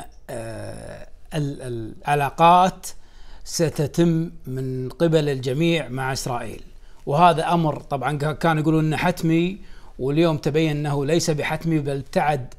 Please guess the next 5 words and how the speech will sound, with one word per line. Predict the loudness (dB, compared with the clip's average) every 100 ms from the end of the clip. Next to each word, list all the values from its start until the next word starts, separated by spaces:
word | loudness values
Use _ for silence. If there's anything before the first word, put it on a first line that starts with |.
| -4
أكثر | -2 -2 -4 0 0 2
مما | 0 0 0
كان | 2 0 2
سابقًا. | 0 -2 -4 -10 -14 -16 -16 -18 -18 -18 -8 -4
الضغط | 4 6 6 2